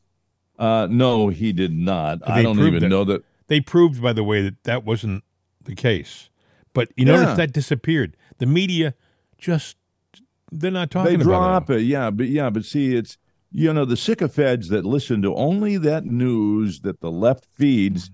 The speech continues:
Speaker 1: you know, that's what they get. You know, well, you know, like this one guy always, "Oh, I can't help it that your guy is just a cheating slime bag that does this and that and this and that and this and that." And I'm sitting there going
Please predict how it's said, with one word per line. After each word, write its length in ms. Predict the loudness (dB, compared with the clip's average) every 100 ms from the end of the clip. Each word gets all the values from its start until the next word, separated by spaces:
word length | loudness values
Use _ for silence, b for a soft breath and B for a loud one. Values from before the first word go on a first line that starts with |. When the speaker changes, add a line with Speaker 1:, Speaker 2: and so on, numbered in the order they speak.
| b b b _
Speaker 1:
you 140 | -2 0
know, 240 | 2 -2 -2
that's 300 | -4 -4 -4
what 160 | -6
they 120 | -4
get. 340 | -2 0 -2 -2
You 120 | -2
know, 180 | 0 0
well, 360 | 0 0 0 0
you 100 | 0
know, 140 | -2
like 180 | -4 -4
this 180 | -6 -4
one 200 | -4 -2
guy 240 | -4 -2
always, 500 | -2 -2 -2 -4 -4 -8 -10 _ _
"Oh, 200 | 0 2
I 80 | 2
can't 300 | 2 2 4
help 260 | 2 0 -4
it 100 | -2
that 220 | -4 -2
your 120 | -2
guy 240 | 2 2 2
is 160 | 0
just 260 | -4 -6 -6
a 60 | -6
cheating 420 | 0 2 2 2
slime 420 | -2 -2 -2 0
bag 260 | 2 2 0
that 120 | 0
does 300 | 0 0 -2
this 200 | -4 -4
and 120 | -4
that 160 | -4 -2
and 100 | -2
this 180 | -2
and 80 | -4
that 160 | -4 -2
and 120 | -4
this 180 | -6 -4
and 100 | -2
that." 120 | 0
And 100 | -2
I'm 120 | -4 -6
sitting 200 | -6 -6
there 80 |
going 320 | -2 0 -2